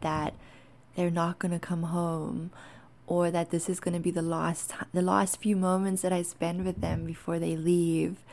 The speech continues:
And I would sit with my mom while she got ready, and I would smell the perfume that she was wearing and think, "What if these are my last memories?" And I was very young, and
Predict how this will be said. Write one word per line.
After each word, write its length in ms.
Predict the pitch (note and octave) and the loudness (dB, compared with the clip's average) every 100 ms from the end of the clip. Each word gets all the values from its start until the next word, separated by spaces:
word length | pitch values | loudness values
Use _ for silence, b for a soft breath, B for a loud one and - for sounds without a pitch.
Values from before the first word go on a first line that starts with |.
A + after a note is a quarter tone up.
| B B B B B - - | B B B B B -20 -6
And 180 | - F#3 | 0 0
I 220 | E3+ E3+ | 2 2
would 400 | F3+ F#3+ F#3 E3 - - - | 2 2 2 0 -6 -14 -14
sit 340 | - - G#3+ - | -6 -2 0 0
with 220 | G#3 - | 0 0
my 100 | F#3+ | 0
mom 300 | F3 F3 F3+ | 2 2 2
while 160 | F3+ F#3 | 0 -2
she 140 | F#3+ | -2
got 200 | F3+ E3+ | -2 0
ready, 440 | F3+ F3 F3 F3 | 0 2 2 2
and 120 | F3 F3+ | 2 2
I 140 | F3+ | 2
would 180 | F3 E3+ | 0 -2
smell 680 | - F3 F3 F3 F3+ F3+ - | -4 -2 0 0 0 -2 -2
the 80 | F#3 | -6
perfume 540 | - G3 F#3+ A3+ A#3+ | -2 -4 0 2 2
that 160 | A3 G#3 | 2 0
she 180 | - F#3+ | 0 0
was 160 | F3+ | 0
wearing 400 | F3 F3+ F3+ F3+ | 0 0 0 -2
and 160 | F3 F3 | -4 -4
think, 300 | F#3 F3+ - B B B B - | -4 -4 -6 B B B B 0
"What 160 | G3+ | 2
if 120 | A3 | 2
these 220 | G#3 G3+ G3+ | 4 4 4
are 80 | |
my 160 | G3+ F#3+ | 2 2
last 400 | F#3 F#3 G3+ - | 2 2 0 0
memories?" 520 | F3+ F#3 G3 G3 F3+ | 0 0 0 0 0
And 80 | A3 | 2
I 40 | B3 | 4
was 120 | A3 | 4
very 320 | G#3 C4+ C4 | 2 4 4
young, 500 | F3+ G#3+ F#3 F#3 G3 B B B B - - | 2 2 0 0 -4 B B B B -20 0
and 320 | G3+ G3+ F#3 | 2 2 0